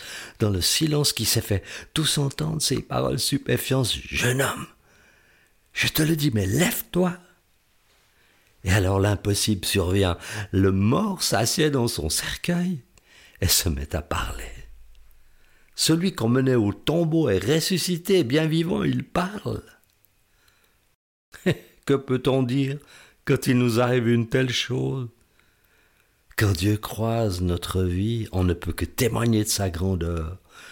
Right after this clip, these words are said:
de son amour, de sa puissance sans limite, qui nous restitue ce qui nous avait été volé.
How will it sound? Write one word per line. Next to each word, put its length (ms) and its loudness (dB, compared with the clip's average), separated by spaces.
de 60 -4
son 260 2
amour, 340 2
de 100 2
sa 200 -4
puissance 540 -4
sans 200 0
limite, 460 0
qui 160 0
nous 160 4
restitue 920 -2
ce 100 -6
qui 180 0
nous 220 0
avait 360 0
été 540 -2
volé. 640 -4